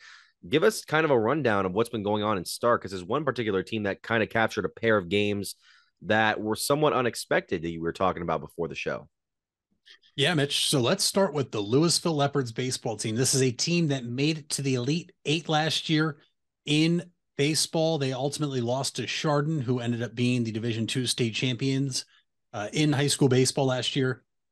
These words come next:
Speaker 2: Louisville had two tough games this past weekend, Mitch, going up against an undefeated Hoban Knights team that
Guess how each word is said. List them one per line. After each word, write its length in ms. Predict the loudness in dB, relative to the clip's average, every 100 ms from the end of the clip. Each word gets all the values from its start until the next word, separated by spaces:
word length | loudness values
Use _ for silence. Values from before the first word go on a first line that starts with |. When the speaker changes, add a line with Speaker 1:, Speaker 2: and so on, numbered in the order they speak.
| _ _ _
Speaker 2:
Louisville 440 | 2 4 4 4 4
had 160 | 2
two 180 | 2 0
tough 260 | 2 -2 0
games 280 | 0 0 -2
this 120 | -2
past 300 | -2 -2 0
weekend, 300 | -2 0 0
Mitch, 340 | -2 -4 -10 -2
going 240 | 2 2
up 120 | 2
against 340 | -2 -4 -4 -4
an 80 | -2
undefeated 600 | 0 0 -2 -4 -4 -2
Hoban 360 | 0 2 4
Knights 300 | 4 0 -2
team 300 | 0 2 4
that 220 | 2 -2